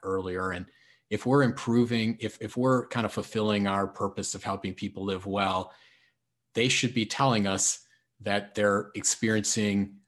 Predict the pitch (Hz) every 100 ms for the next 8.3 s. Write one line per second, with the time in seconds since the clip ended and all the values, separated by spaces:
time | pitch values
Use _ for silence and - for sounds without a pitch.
0 | - 101 104 107 107 104 - - 110 101
1 | 104 92 87 76 - 98 95 95 98 -
2 | 110 - 98 113 101 98 92 104 92 87
3 | - 95 - 104 113 101 - 113 104 98
4 | - 107 104 101 - - 101 - 101 98
5 | - 101 101 98 98 95 98 98 98 95
6 | 92 - - - _ - 95 92 95 92
7 | - - 110 104 95 - 95 90 95 87
8 | - 98 92